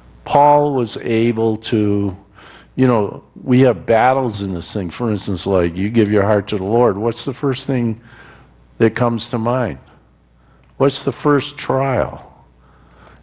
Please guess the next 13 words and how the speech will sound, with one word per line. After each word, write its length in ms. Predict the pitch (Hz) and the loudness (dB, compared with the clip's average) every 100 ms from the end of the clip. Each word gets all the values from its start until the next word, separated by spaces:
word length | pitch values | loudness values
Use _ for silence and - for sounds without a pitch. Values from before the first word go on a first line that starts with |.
| - | 0
"You 300 | 175 170 139 | 6 6 6
didn't 240 | 104 90 | 4 2
get 260 | 90 82 73 | -2 -4 -4
saved. 760 | - - 80 82 82 85 80 | -6 -4 -2 0 0 -2 -2
What 180 | 123 175 | 0 4
are 120 | 147 | 4
you 100 | 131 | 2
talking 520 | - 117 101 92 90 | 0 0 0 0 -6
about? 380 | 82 82 78 80 | -10 -8 -6 -6
You 180 | 82 80 | -8 -8
didn't 240 | 71 69 | -8 -10
get 180 | 57 - | -14 -14
saved." 360 | - - - | -14 -12 -14